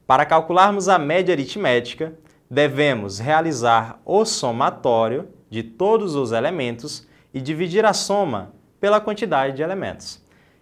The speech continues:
Então, como são cinco pessoas, eu vou somar a altura dessas cinco pessoas.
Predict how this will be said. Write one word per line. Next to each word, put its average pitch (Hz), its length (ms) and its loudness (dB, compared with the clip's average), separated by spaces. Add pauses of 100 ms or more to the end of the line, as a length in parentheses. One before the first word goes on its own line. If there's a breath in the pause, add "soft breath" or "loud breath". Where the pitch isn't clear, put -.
Então, 175 680 0
como 233 360 0
são 180 240 0
cinco 151 460 -4
pessoas, 120 880 -2
eu 113 60 -8
vou 110 140 -2
somar 117 680 -4 (200 soft breath)
a 120 80 -2
altura 147 600 0
dessas 165 400 -4
cinco 165 260 -8
pessoas. 160 760 -2